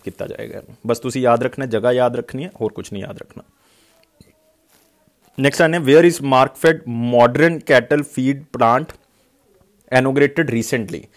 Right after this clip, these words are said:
ਹੁਣੀ ਹੁਣੀ ਇਹਨੂੰ ਇਨੋਗਰੇਟ ਕੀਤਾ ਗਿਆ, ਇਹਦਾ ਉਦਘਾਟਨ ਕੀਤਾ ਗਿਆ ਮਾਰਕਫੈੱਡ ਦਾ। ਬਹੁਤ ਜ਼ਿਆਦਾ ਇੰਪੋਰਟੈਂਟ ਹੈ ਇਹ, ਕਿਉਂਕਿ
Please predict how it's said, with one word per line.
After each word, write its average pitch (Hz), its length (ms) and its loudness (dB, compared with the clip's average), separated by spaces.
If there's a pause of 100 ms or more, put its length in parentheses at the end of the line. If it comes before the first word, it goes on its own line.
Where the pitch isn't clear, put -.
(360)
ਹੁਣੀ 143 160 0
ਹੁਣੀ 160 200 0
ਇਹਨੂੰ 160 200 -4
ਇਨੋਗਰੇਟ 135 520 -2
ਕੀਤਾ 143 280 -4
ਗਿਆ, 143 120 -2
ਇਹਦਾ 143 120 -2
ਉਦਘਾਟਨ 131 500 0
ਕੀਤਾ 135 240 -6
ਗਿਆ 139 140 -4
ਮਾਰਕਫੈੱਡ 131 520 -6
ਦਾ। 135 120 -6
ਬਹੁਤ 113 340 -6
ਜ਼ਿਆਦਾ 127 160 -2
ਇੰਪੋਰਟੈਂਟ 120 580 -6
ਹੈ 131 40 -2
ਇਹ, 127 160 -6
ਕਿਉਂਕਿ 135 380 -10